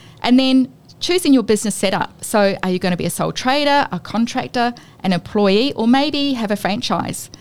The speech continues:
And find a mentor or someone who will offer you an internship.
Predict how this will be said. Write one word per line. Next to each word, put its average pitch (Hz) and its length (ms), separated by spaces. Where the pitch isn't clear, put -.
And 247 360
find 262 300
a 240 60
mentor 214 360
or 202 120
someone 220 480
who 208 260
will 185 220
offer 185 240
you 185 100
an 175 160
internship. 180 720